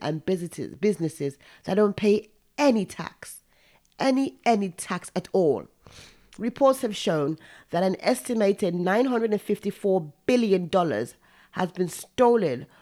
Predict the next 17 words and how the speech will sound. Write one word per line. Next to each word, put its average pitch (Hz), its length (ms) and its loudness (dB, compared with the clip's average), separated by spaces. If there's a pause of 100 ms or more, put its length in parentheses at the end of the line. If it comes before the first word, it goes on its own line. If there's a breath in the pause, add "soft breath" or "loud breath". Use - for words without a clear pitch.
from - 240 -6
Africa 165 540 -6
post-independence 160 920 -2
to - 160 -8
date. 131 360 -6 (520 soft breath)
Now, - 120 -2
this 262 200 -2
part 214 300 -6 (300)
hurts - 420 -2
me 135 180 -6
because 202 260 -6
all 254 220 2
I 247 60 -2
see 208 340 -4
in 180 160 -2
Europe 175 300 0
are 165 80 -2